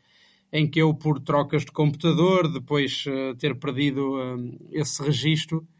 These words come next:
tinha perdido também o registro dos jogos em que tinha estado. Felizmente,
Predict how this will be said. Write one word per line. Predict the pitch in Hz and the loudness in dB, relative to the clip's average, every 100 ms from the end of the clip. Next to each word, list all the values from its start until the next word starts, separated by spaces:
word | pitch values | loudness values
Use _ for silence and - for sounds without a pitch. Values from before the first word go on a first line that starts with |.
| _ _ _ _ - | _ _ _ _ 0
tinha | 175 170 | 6 6
perdido | 170 165 151 175 170 | 6 2 2 2 2
também | 160 147 165 | 2 4 4
o | 160 | 4
registro | 127 156 156 147 | 2 -2 -2 -2
dos | 139 | 0
jogos | 151 151 135 | 2 0 0
em | 147 | -2
que | 143 | 0
tinha | 147 143 | 0 0
estado. | 139 - 117 104 | -2 -4 -4 -4
Felizmente, | - 165 170 165 190 202 202 | -2 2 4 4 2 0 -4